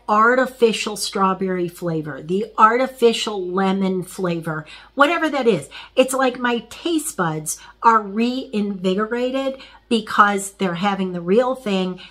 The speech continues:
They remember what the real thing tastes like. And the real thing doesn't taste that fake. You know how sort of like coconut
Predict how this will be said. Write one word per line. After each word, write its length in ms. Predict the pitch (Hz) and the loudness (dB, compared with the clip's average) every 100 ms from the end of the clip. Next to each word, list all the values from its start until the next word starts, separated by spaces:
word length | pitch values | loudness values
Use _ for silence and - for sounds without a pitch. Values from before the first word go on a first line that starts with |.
| _ | _
They 140 | - 180 | 0 2
remember 640 | 185 180 196 226 247 269 | 2 2 4 4 2 2
what 240 | 262 240 262 | 2 0 2
the 80 | |
real 300 | 214 214 208 | 2 4 2
thing 280 | 202 208 220 | 0 -2 -2
tastes 380 | 220 185 190 - | 0 -2 -2 -2
like. 280 | 175 175 - - - - | 0 0 -6 -18 -16 -2
And 160 | 269 262 | 2 2
the 80 | |
real 380 | 247 277 381 415 | 0 2 2 2
thing 480 | 403 285 269 262 196 | 0 0 0 0 0
doesn't 600 | 226 247 277 294 277 - | 6 6 4 -2 -8 -10
taste 500 | - 247 247 - - | -2 0 0 -8 -2
that 280 | 208 196 - | 0 0 -4
fake. 520 | - - 269 156 - - - - | -8 0 2 0 -10 -20 -12 0
You 120 | 277 | 6
know 140 | 311 | 6
how 280 | 311 320 285 | 8 6 4
sort 280 | - 240 233 | -2 -2 -2
of 120 | 233 | 0
like 240 | 185 165 | -2 -4
coconut 680 | - 185 185 247 233 233 233 | -6 -4 -2 -2 -2 -2 -4